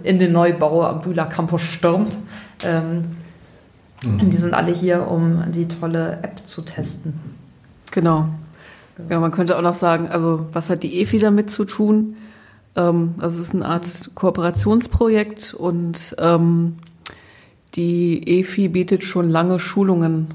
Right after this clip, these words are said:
Speaker 3: umweltpädagogische Schulungen für
Speaker 1: Mhm.
Speaker 3: Schulklassen an, um sozusagen auf das Thema Energiesparen und ich glaub Wasserverbrauch und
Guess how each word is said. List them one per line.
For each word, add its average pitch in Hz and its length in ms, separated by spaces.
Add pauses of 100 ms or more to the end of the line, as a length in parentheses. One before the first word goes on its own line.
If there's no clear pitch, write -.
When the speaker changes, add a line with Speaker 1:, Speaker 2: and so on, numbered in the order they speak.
Speaker 3:
umweltpädagogische 180 880
Schulungen 202 580
für 175 380
Speaker 1:
Mhm. 185 60 (340)
Speaker 3:
Schulklassen 208 760
an, 196 380
um 175 520 (420)
sozusagen 180 400
auf 170 100
das 175 160
Thema 180 320
Energiesparen 190 1120 (600)
und - 80
ich 165 60
glaub - 240 (720)
Wasserverbrauch 190 1200
und 180 440